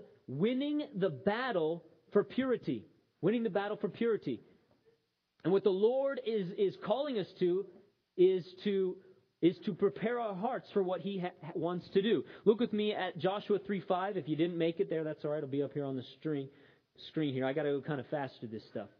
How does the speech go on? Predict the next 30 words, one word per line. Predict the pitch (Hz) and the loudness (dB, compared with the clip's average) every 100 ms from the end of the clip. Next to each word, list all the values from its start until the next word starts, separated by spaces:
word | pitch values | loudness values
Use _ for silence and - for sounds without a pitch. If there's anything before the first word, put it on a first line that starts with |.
| _ _ - | _ _ -4
It | 151 | 2
says | 254 240 | 2 2
here | 254 233 | 2 2
in | 190 | 2
Joshua | 214 220 220 | 0 2 0
three | 220 | 0
five, | 226 247 202 - - | 0 0 -2 -2 0
"Sanctify | 262 254 285 - - 233 | 0 0 -4 -2 -2 0
yourselves. | 226 220 220 233 202 127 - - _ _ _ _ _ _ - - | 0 0 0 0 0 -2 -8 -20 _ _ _ _ _ _ -18 4
Sanctify | 277 285 294 - 262 | 4 4 -2 -2 -4
yourselves, | 269 269 - 247 196 | -2 -4 2 2 2
for | - 214 | 0 2
tomorrow | - 208 233 254 208 | 0 0 0 0 0
the | 185 | 2
Lord | 196 196 | 2 2
will | 185 | 0
do | 196 196 | -2 -2
wonders | 147 196 233 202 156 | 0 0 2 2 2
among | 180 170 160 139 | -2 -2 -2 -2
you." | 117 - _ _ _ - - - | -4 -6 _ _ _ -20 -8 0
Sanctify, | 302 269 277 262 240 190 143 110 - _ | 2 2 0 0 0 0 -2 -6 -12 _
purify, | - 320 311 302 - 226 175 120 - _ _ - | 2 4 4 -2 0 0 0 -6 -10 _ _ -2
consecrate. | 294 311 277 - 208 - 208 143 - - _ _ _ _ _ - - | 0 0 -4 -4 -4 0 2 0 -6 -20 _ _ _ _ _ -8 0
Set | 330 339 | 0 0
yourselves | 294 311 - 294 285 - | -2 -2 -2 -2 -2 0
apart | 277 - 285 233 - | -2 0 -2 -2 -2
for | 240 | 2
the | |
Lord. | 247 262 214 123 - | 2 2 0 -2 -2
Why? | 196 262 233 156 | -2 0 -2 -6